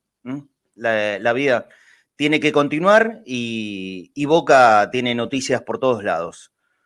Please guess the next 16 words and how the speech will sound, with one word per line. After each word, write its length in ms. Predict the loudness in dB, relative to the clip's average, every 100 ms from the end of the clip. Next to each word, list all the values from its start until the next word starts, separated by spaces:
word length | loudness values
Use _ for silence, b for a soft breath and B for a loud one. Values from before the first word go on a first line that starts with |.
| _ _
Convulsionados 920 | -8 -8 -4 2 4 6 4 2 -6
después 280 | -6 -4 0
del 520 | 0 0 -2 -4 -2
partido 600 | -2 0 2 2 2 -4 _ _ _
que 360 | -4 0 0 -2 -2
el 120 | -4
último 340 | -4 -2 -2
domingo 380 | -2 -2 -2 0
Boca 240 | 0 0 0
le 120 | 0
ganó, 400 | 0 0 -4 -6
le 140 | -8 -4
ganó, 200 | -4 -4
mirá, 360 | -4 -4 -6 _ _ -14
qué 100 | -12
fallido. 520 | -12 -10 -10 -12